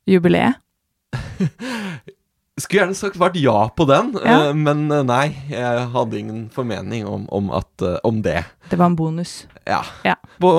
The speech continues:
Speaker 2: våren så gikk jeg i Bø i Telemark.
Speaker 1: Mhm.
Speaker 2: Student. Jeg ble tjueto i løpet av det året.
Speaker 1: Ja.
Speaker 2: Hvor gammel var du i to tusen og to?
Speaker 1: Jeg ble seksten år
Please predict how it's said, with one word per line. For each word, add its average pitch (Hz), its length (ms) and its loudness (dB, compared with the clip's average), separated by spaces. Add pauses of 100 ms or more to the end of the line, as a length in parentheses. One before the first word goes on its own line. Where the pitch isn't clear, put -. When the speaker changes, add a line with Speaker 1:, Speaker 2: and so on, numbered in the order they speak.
(300)
Speaker 2:
våren 220 360 6
så - 160 -6
gikk - 160 -10
jeg 135 160 -2
i 131 60 -8
Bø 107 220 -4
i 110 80 -4
Telemark. 107 640 -2
Speaker 1:
Mhm. 185 360 4 (160)
Speaker 2:
Student. 127 500 -2 (100)
Jeg 113 340 0
ble 98 200 -4 (500)
tjueto 92 840 -8 (240)
i - 140 -16
løpet 139 280 -6
av 135 80 -2
det 117 80 0
året. 123 320 -4 (180)
Speaker 1:
Ja. 202 240 2 (360)
Speaker 2:
Hvor 139 160 -2
gammel 127 300 -2
var 135 100 2
du 120 300 -2 (200)
i 151 200 -4
to - 180 0
tusen 143 300 0
og 135 60 -10
to? - 140 -4 (720)
Speaker 1:
Jeg 262 580 6
ble 220 520 4
seksten 202 440 0
år 269 220 6